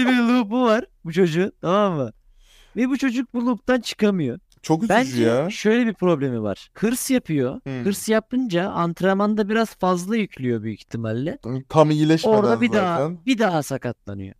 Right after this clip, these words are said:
Speaker 2: Abi
Speaker 1: Yani
Speaker 2: vallahi bilmiyorum ama
Speaker 1: Ancelotti'nin aslında hazır değil demesini buradan anlıyoruz. Çünkü bir daha sakatlandı.
Speaker 2: Evet.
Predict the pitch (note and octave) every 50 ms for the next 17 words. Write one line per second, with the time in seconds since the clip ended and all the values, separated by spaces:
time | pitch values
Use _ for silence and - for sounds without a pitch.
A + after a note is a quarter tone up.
0 | _ _ - A2 A#2 A2+ A#2 A#2+ B2+ C#3+ - D#3 D#3 D3+ C#3+ C#3 D#3+ E3 F3 F3+
1 | F3 E3+ F#3 - D3 F#3 G#3+ G#3 A3+ B3 C4 C#4 F3+ A#3+ A#3+ A#3 A#3 A#3 A#3 A3
2 | - - A#3 A3+ A3+ A3 A#3+ A#3+ A3+ F#3+ F#3+ F#3 E3+ F3+ G3+ G#3+ G3 E3 D#3+ F#3
3 | G3+ G#3+ A3 A3+ G#3 F#3 G3 G#3+ G#3 G#3 G#3 - - G#3+ A3 F#3+ G3 G#3 G3+ G#3
4 | G#3 G#3 G#3 G3 G3+ G#3 G#3+ G3+ D#3+ C3+ - F3+ G3 A3 G#3+ A#3 G3+ G3+ D#3+ D3
5 | - C3+ B2 - A2+ - _ - G2+ G2 G2 F#2+ - - C3 C3+ C#3 C#3 C#3 C#3
6 | C3+ - - -